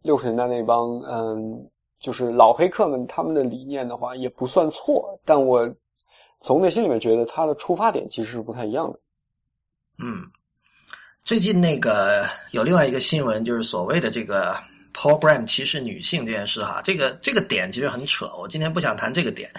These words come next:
Speaker 1: 嗯哼。
Speaker 2: 那我想说的是，因为他在那个访谈里提到一点，就是说他觉得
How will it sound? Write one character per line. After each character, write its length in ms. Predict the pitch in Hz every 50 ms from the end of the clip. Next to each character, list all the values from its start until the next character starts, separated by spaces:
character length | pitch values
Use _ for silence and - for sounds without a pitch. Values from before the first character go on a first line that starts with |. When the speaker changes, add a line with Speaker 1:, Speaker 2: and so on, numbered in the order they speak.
| - -
Speaker 1:
嗯 120 | 123 123
哼。 120 | 123 131 143
Speaker 2:
那 60 | 156
我 100 | 147 185
想 180 | 196 208 139 117
说 160 | - 185 190
的 80 | 185 190
是， 180 | 180 180 170
因 80 | - 156
为 60 | 170
他 300 | 170 - - 190 196 202
在 240 | 185 - 196 170 147
那 120 | 135 135
个 100 | 127 120
访 200 | 117 - 95 85
谈 160 | 90 101 110 131
里 140 | 127 98 87
提 240 | - - - 110 107
到 180 | 151 139 131
一 60 | 131
点， 200 | 131 - - 78 -
就 80 | 110
是 40 | 107
说 80 | 113 120
他 140 | - 156 151
觉 140 | 127 117
得 260 | 117 135 123 - -